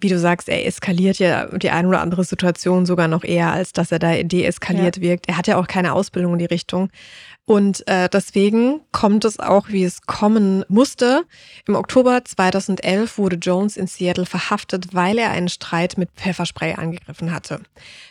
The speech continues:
Speaker 1: Trotz gegenteiligen Videoaufnahmen behaupten einige Beteiligte, sie seien von ihm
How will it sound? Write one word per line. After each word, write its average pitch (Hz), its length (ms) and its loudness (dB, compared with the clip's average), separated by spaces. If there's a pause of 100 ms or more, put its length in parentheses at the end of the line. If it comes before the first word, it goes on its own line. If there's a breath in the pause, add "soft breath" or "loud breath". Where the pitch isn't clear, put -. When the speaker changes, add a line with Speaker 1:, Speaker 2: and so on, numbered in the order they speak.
Speaker 1:
Trotz - 420 0
gegenteiligen 202 840 0
Videoaufnahmen 208 840 2
behaupten 220 880 -2
einige 214 500 2
Beteiligte, 180 580 -2
sie 180 200 -2
seien 175 340 0
von 180 380 -4
ihm 240 260 2